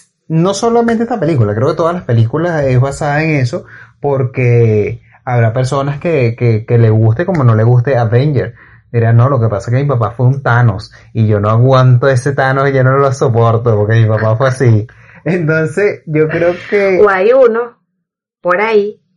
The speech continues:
Speaker 2: que les gusta Avenger solamente por una actriz.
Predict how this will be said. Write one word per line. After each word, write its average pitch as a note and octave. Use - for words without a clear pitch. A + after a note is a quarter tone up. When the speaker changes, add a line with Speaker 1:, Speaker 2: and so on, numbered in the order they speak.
Speaker 2:
que F3
les D#3+
gusta E3+
Avenger G#3
solamente F3+
por F3+
una E3+
actriz. -